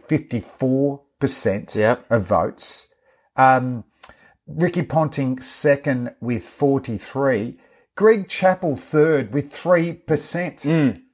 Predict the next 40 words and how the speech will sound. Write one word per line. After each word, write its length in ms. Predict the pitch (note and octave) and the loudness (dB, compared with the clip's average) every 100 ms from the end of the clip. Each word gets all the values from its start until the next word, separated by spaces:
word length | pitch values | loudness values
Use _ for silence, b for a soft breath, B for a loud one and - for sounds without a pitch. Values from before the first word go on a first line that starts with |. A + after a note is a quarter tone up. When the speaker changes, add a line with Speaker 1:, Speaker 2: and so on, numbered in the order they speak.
| _ _ _ _ _ | _ _ _ _ _
Speaker 1:
Um, 420 | D#3+ D3+ D#3 D3 - _ _ _ _ _ _ _ _ _ _ - | 2 2 0 -6 -14 _ _ _ _ _ _ _ _ _ _ 0
as 220 | G3 G3 | 2 2
someone 420 | - G3+ F#3+ D#3+ | -2 -2 -2 -4
tweeted 580 | - - E3+ G#3 F#3 F3+ | -6 -8 -6 -6 -6 -6
to 140 | - | -4
me, 100 | A#2 A2+ | -2 -4
I'm 120 | C3+ | -4
trying 200 | F#3+ F3+ | -4 -2
to 60 | |
find 160 | C3+ C#3+ | -2 -2
the 60 | C3 | -2
tweet 260 | - B2+ | 0 0
here, 240 | B2 D3+ C3 - | 2 0 -2 0
they 120 | F3 | 4
obviously 420 | F3 G3+ A3+ G3 | 6 4 2 0
didn't 280 | C#3 C#3 C3+ | 0 -2 -2
see 240 | B2+ D3 A2+ | -2 -2 -2
Greg 300 | A2+ B2 - | -2 -4 -2
Chappell 340 | - - B2+ | -4 -2 2
Speaker 2:
No, 240 | C#3 C#3 | 6 8
Speaker 1:
bat 260 | B2+ - - - | 6 6 2 2
Speaker 2:
I 120 | C3+ | 4
did 180 | D3+ D3+ | 6 6
Speaker 1:
because 140 | G3+ D#3 | 6 6
Speaker 2:
see 60 | C3+ | 6
that. 260 | B2 B2+ - B B B _ - - - | 6 4 0 B B B _ -20 -14 0
Speaker 1:
he, 320 | G3+ B3 A3 - - - - - - | 2 2 -2 -12 -8 -8 -8 -20 0
uh, 100 | F3 D3+ - | 0 0 -2
when 180 | F#3+ G#3+ | 2 4
I 100 | D#3 | 6
was 180 | G#3+ A3+ | 4 2
growing 280 | D#3+ A2 G#2+ | 0 0 0
up, 180 | C#3 F3+ | -4 -2
he, 200 | G#3 F#3 | -4 -2
he 140 | F#3+ | -2
was 160 | E3+ G#2 | -2 -6
the 80 | |
best 300 | G2+ A2+ - _ | -4 -6 -6 _
Australian 440 | G#2 - A2+ G#2 F#2 | -10 -4 -4 -4 -4
batsman 460 | G#2 - G#2 F#2 | -6 -6 -10 -12